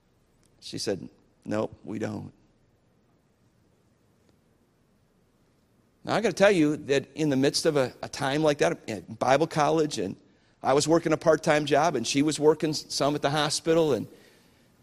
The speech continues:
I, we had a baby coming along. We never one time ever thought, "We're not tithing this week.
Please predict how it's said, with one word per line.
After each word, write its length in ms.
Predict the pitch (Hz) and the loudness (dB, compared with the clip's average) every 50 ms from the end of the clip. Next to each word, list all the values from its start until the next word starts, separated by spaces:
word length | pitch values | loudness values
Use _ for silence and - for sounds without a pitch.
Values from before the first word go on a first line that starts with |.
| _ _ _ _ _ _ _ _ _ _ _ _ _ _ _ _ _ _ _ _ _ _ | _ _ _ _ _ _ _ _ _ _ _ _ _ _ _ _ _ _ _ _ _ _
I, 100 | - - - - - _ _ | -16 -16 -16 -18 -20 _ _
we 120 | - - 101 | -10 -4 0
had 120 | 131 135 | 0 0
a 40 | 131 | 2
baby 300 | 123 143 147 165 165 175 | 4 4 4 4 2 0
coming 260 | 170 - 185 180 175 | -2 0 0 2 4
along. 480 | 170 170 170 160 165 170 180 175 175 - - _ _ _ _ _ _ _ _ _ _ _ - _ _ _ _ _ _ _ _ _ _ _ _ _ _ | 4 4 4 4 2 0 -4 -8 -12 -16 -20 _ _ _ _ _ _ _ _ _ _ _ -20 _ _ _ _ _ _ _ _ _ _ _ _ _ _
We 220 | 143 151 190 247 | -4 -2 0 2
never 260 | 262 247 233 202 170 | 4 4 2 2 2
one 340 | 156 151 143 160 180 220 247 | 0 2 2 2 2 2 2
time 480 | 233 196 196 170 139 104 104 90 92 - _ _ - | 2 2 2 2 2 0 -2 -8 -12 -12 _ _ 0
ever 280 | 175 196 214 240 220 | 0 2 2 2 0
thought, 340 | 190 - 175 131 95 80 - - _ _ _ _ _ _ _ _ _ _ | 2 2 0 0 0 -2 -10 -18 _ _ _ _ _ _ _ _ _ _
"We're 120 | - 139 135 | 0 2 2
not 160 | 127 98 - | 2 0 -2
tithing 360 | - 120 120 127 120 104 104 | -2 -2 -2 -2 -2 -6 -8
this 180 | 98 92 - - | -8 -10 -10 -10
week. 360 | 85 90 92 87 - - | -10 -10 -10 -10 -14 -20